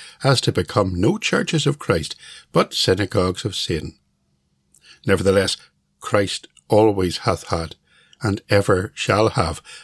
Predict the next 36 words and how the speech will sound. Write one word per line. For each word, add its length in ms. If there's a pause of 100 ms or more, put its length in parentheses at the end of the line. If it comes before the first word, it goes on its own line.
a 120
visible 460
kingdom 460
in 120
this 280
world, 280 (580)
to 120
the 240
end 340
thereof 640
of 180
such 320
as 160
believe 480
in 120
him 380 (560)
and 200
make 320 (120)
profession 540
of 160
his 220
name. 300 (1500)
You 80
know, 100
one 160
of 60
the 100
tricks 400
often 340
pulled 300
upon 400 (560)
gullible 680
ecumenists 680
by 200
radio 520
interviewers 800